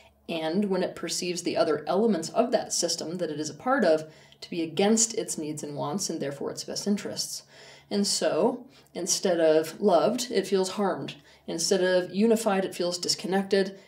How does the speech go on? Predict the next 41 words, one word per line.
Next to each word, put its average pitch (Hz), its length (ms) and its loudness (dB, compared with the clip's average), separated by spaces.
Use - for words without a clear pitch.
and 185 120 0
it 170 80 -2
decides 190 360 0
to - 80 -4
separate 220 440 -2
itself 156 320 -2
further 220 340 2
by 160 140 2
pushing 160 400 -6
away 165 280 2
and 208 140 4
becoming 170 380 -4
oppositional 170 960 -2
to 190 100 -2
what 180 120 0
it 160 80 -4
perceives 170 460 -4
to - 80 -6
be 139 220 -6
its - 280 -8
adversary. - 680 -4
Only 156 320 0
this 233 220 8
time, 175 340 0
that 156 160 8
adversary 165 600 4
is 151 140 0
the 139 60 -8
system 214 480 2
of 165 120 -4
the 156 80 -6
universe 160 360 -2
at - 140 -4
large 262 400 2
and 175 280 -6
the 170 140 -4
other 156 220 -4
beings 156 380 -4
within 165 240 -4
that 156 180 -2
system. - 480 -4